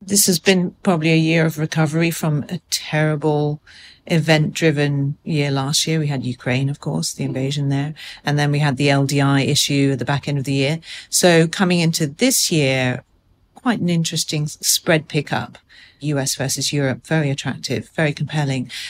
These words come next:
But, um, quite quickly, the market gaining confidence and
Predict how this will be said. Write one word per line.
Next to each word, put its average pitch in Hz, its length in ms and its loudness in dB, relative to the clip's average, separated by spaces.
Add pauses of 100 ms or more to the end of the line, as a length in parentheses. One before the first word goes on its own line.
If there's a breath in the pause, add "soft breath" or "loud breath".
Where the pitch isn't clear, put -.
(140 loud breath)
But, - 340 4
um, 165 340 2
quite - 360 0
quickly, 180 720 2 (140)
the 185 100 2
market 170 480 0
gaining 160 360 2
confidence 165 800 -4 (420 soft breath)
and 151 420 0